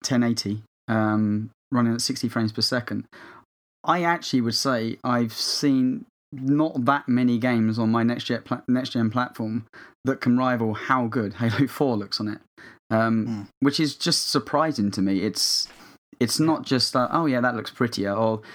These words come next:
Speaker 1: in the, in the case of something like Halo two, it's like, "Oh yeah, I can see the work they've done," or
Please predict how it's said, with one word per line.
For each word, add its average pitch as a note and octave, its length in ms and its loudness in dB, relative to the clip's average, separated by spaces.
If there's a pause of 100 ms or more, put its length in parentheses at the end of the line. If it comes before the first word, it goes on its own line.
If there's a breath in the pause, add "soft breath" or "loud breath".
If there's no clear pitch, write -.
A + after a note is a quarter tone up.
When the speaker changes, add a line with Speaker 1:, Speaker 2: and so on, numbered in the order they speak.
(260 loud breath)
Speaker 1:
in A#2 100 6
the, A2+ 180 0
in A2+ 100 4
the A2 60 2
case A2+ 300 0
of G#2 80 -4
something G#2 220 0
like G2+ 180 -2
Halo G#2 300 0
two, A2 200 -2
it's - 120 -2
like, B2+ 120 4
"Oh D3+ 100 2
yeah, B2 240 0
I A#2+ 80 0
can A2 180 -2
see A#2 160 0
the G#2+ 120 -2
work G#2 240 0
they've G#2+ 120 0
done," G2+ 160 0
or G#2+ 220 2